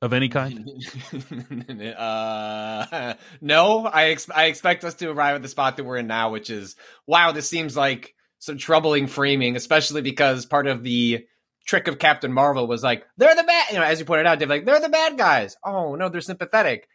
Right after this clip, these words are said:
Speaker 2: And then here it's like, "Nah, they're shitty. Nah, they're bad.
Speaker 1: <laughs>
Speaker 2: Like, they're
Speaker 1: Some of
Speaker 2: actually
Speaker 1: them.
Speaker 2: bad, actually."
Speaker 1: Some of them
Speaker 2: Some
Speaker 1: are,
Speaker 2: of
Speaker 1: at
Speaker 2: them,
Speaker 1: least.
Speaker 2: some of them. And, like, it,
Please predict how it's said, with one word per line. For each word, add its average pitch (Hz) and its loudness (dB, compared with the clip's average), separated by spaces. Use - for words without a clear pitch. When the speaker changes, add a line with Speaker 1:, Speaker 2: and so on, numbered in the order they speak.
Speaker 2:
And 151 -8
then 156 -2
here 190 0
it's 170 -2
like, 127 0
"Nah, 175 4
they're 196 -4
shitty. 139 -6
Nah, 175 2
they're 190 -2
bad. 160 4
Speaker 1:
<laughs> - -
Speaker 2:
Like, 165 -2
they're 175 2
Speaker 1:
Some 185 8
of - -
Speaker 2:
actually 214 4
Speaker 1:
them. 151 8
Speaker 2:
bad, 151 4
actually." 147 -2
Speaker 1:
Some 196 6
of 175 4
them 156 4
Speaker 2:
Some 131 6
Speaker 1:
are, 131 6
Speaker 2:
of 127 2
Speaker 1:
at 131 2
Speaker 2:
them, 120 -2
Speaker 1:
least. 127 -4
Speaker 2:
some 202 0
of 202 -4
them. 202 -4
And, 247 -4
like, 262 -6
it, 214 -8